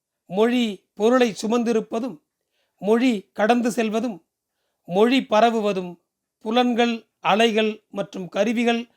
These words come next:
ஆகியவற்றினூடாகவே நிகழ்கின்றன. இவை புரிதல்களுக்கான மொழிக்குரிய ஊடகங்களாகவே பயன்படுகின்றன.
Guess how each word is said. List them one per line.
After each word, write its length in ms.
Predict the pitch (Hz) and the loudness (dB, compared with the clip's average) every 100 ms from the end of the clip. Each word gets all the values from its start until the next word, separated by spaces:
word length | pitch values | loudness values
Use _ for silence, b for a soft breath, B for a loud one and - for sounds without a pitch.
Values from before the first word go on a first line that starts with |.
| _ _ _ | _ _ _
ஆகியவற்றினூடாகவே 1120 | 185 220 220 202 180 214 202 202 202 202 202 | 2 4 2 -4 -6 -6 -4 2 2 2 -2
நிகழ்கின்றன. 560 | 196 180 165 156 156 143 135 _ _ _ _ _ _ _ _ _ _ _ - | -4 -4 -6 -10 -12 -14 -18 _ _ _ _ _ _ _ _ _ _ _ -2
இவை 220 | 220 220 175 - _ | 2 2 0 -8 _
புரிதல்களுக்கான 840 | 226 254 269 247 233 214 220 208 196 175 160 _ _ _ | -2 2 4 4 2 -2 -2 -2 -2 -4 -10 _ _ _
மொழிக்குரிய 640 | 170 214 240 262 247 226 220 | -2 0 2 -2 -4 0 0
ஊடகங்களாகவே 880 | 196 220 214 208 208 208 208 202 214 214 | 2 2 2 0 2 4 2 2 -2 -2
பயன்படுகின்றன. 680 | 180 180 170 151 151 147 | -6 -4 -6 -8 -10 -12